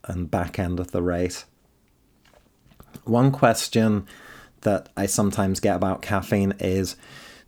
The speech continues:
do I need to abstain from caffeine,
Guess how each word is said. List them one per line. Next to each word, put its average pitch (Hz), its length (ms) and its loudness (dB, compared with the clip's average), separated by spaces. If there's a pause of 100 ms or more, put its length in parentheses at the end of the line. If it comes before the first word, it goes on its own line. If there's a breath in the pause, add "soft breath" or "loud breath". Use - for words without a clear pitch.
(100)
do 117 160 6
I 110 100 6
need 107 240 4
to 98 240 0
abstain 101 760 2
from 95 520 0
caffeine, 95 800 -2